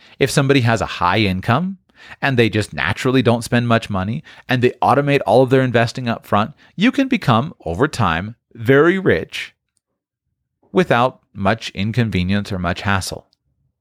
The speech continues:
I'm not targeting you in this particular, uh,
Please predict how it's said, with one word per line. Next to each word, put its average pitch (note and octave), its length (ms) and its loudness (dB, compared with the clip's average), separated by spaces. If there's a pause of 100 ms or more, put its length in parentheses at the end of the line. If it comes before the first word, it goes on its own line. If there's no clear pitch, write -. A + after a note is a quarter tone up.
(340)
I'm - 120 0
not G3+ 180 0
targeting F3+ 480 0
you D#2 280 -4 (600)
in A2 340 0
this G2 240 2
particular, F#2 800 0 (320)
uh, E2 380 0